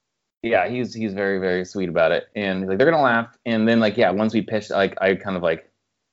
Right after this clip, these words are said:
you went into this, like, weird, like, like, dead zone where you're like, "Okay, guys, you ready? Here's the first panel." And then, like, your brain just blanks out and you're like, <gasps> you come to at the end of it. You're like,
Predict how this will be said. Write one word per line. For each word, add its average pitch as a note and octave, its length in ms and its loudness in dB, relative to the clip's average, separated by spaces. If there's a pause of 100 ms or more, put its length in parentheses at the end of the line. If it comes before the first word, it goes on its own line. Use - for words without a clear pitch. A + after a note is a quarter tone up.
(460)
you A#2+ 240 -6
went F#3+ 120 -2
into E3+ 100 2
this, G2 100 -2
like, F#2 120 -4
weird, F#2 380 2
like, F2 200 0 (220)
like, F#2 340 -2 (460)
dead F#2+ 340 4
zone F2 260 2
where F#2 80 0
you're F#2+ 120 6
like, F2+ 240 2 (380)
"Okay, C#3 380 2
guys, G#2+ 340 4
you A2+ 80 -6
ready? E3 300 2
Here's C3+ 240 0
the E3 60 -6
first E3+ 240 -8
panel." E3+ 300 2
And G#2+ 120 -4
then, G#2 100 -2
like, G2+ 180 -2
your G2 120 0
brain F#2+ 340 -2
just E2+ 180 -8
blanks E2+ 380 -8
out F#2+ 200 0
and G#2+ 100 -4
you're F2 100 -2
like, - 100 -2
<gasps> C#4 500 4
you A2 100 -10
come A#2+ 260 -4
to A2+ 100 0
at F#2+ 80 0
the F#2+ 100 -6
end F2+ 140 -4
of G#2 80 -4
it. A2+ 40 -2
You're F#2+ 100 -2
like, F#2 140 -4